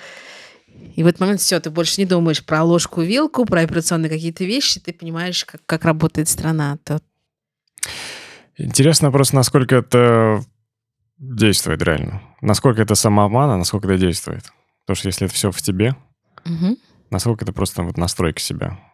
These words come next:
Speaker 2: И насколько ты должен. Потому что ты как человек меняешься, и точно к этому будешь привыкать. И какие-то, какие-то другие вещи будут тебя там больше включать, либо отключать от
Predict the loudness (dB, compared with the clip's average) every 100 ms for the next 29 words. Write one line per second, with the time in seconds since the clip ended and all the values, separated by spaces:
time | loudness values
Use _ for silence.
0 | _ _ _ _ _ _ _ _ _ _
1 | _ -4 0 2 2 0 0 0 -2 0
2 | 0 -2 -2 -4 -2 -6 -4 0 2 2
3 | 0 -2 -2 -6 _ _ _ _ _ _
4 | _ _ -6 -6 -4 -4 -2 -2 0 0
5 | 0 2 2 0 0 -2 -4 -8 -20 _
6 | _ _ _ -8 -4 -4 -2 0 -2 -2
7 | -2 -2 -2 -2 0 -2 0 -4 -4 -16
8 | -14 -8 -4 -2 -2 -2 -6 -4 -4 -4
9 | _ -20 -8 -6 -6 -4 -2 2 4 4
10 | 2 -2 0 -2 -2 -2 -2 0 -2 0
11 | 0 -2 -8 -8 -6 -2 -2 -2 -2 -2
12 | -4 -8 -4 -4